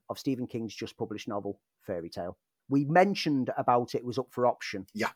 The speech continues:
Speaker 1: but Universal have managed to snap it up. Greengrass has been set to adapt, direct and produce the film, and as I said a few weeks ago, I'm not completely sold on Greengrass, but his more recent film, News of the World, was it?
Speaker 2: Yes, it was, which I,
Speaker 1: Yeah.
Speaker 2: I adored.
Speaker 1: Told, showed me a side of Greengrass that I didn't think existed, so I'm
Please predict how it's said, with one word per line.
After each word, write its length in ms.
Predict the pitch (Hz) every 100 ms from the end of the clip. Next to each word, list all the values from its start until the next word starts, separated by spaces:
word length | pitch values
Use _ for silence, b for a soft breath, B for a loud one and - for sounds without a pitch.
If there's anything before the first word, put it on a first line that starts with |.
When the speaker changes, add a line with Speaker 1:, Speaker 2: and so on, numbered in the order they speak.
| _
Speaker 1:
but 120 | 117
Universal 720 | 117 123 117 113 113 - 110 -
have 120 | 110
managed 200 | 101 101
to 60 | 104
snap 260 | - 101 98
it 80 |
up. 140 | 92 - b b b b -
Greengrass 460 | 165 170 165 160 151
has 80 |
been 140 | 139 139
set 240 | - 131
to 80 | -
adapt, 440 | 123 139 139 - -
direct 380 | 127 127 120
and 80 | 123
produce 320 | - 135 127
the 80 | -
film, 320 | - 143 151 127
and 160 | 135 135
as 160 | 135 120
I 60 |
said 200 | - 120
a 40 | 117
few 220 | 123 117
weeks 220 | 127 -
ago, 180 | 131 -
I'm 140 | 139 131
not 180 | 160
completely 380 | 160 - 165 165
sold 260 | - 160 165
on 120 | 160
Greengrass, 460 | 170 170 165 160 -
but 60 | 139
his 140 | 120
more 200 | 139 131
recent 320 | 135 - 117
film, 320 | 135 127 123 - _ -
News 220 | 135 131
of 40 |
the 60 | 135
World, 240 | 143 147
was 140 | 170 175
it? 160 | 196 - _ _ _
Speaker 2:
Yes, 240 | 117 110 104
it 60 |
was, 240 | 104 87 87
which 180 | 82
I, 120 | 85 85
Speaker 1:
Yeah. 60 | 90
Speaker 2:
I 80 |
adored. 460 | 82 85 90 85 80 _
Speaker 1:
Told, 360 | - 165 156 156
showed 320 | - 180 170
me 80 | 151
a 40 |
side 300 | 147 151 139
of 60 | 135
Greengrass 580 | 135 127 123 123 - -
that 160 | 120 -
I 40 |
didn't 300 | 120 123 117
think 200 | - 117
existed, 460 | 110 110 120 - 101
so 220 | - 135
I'm 180 | 127 131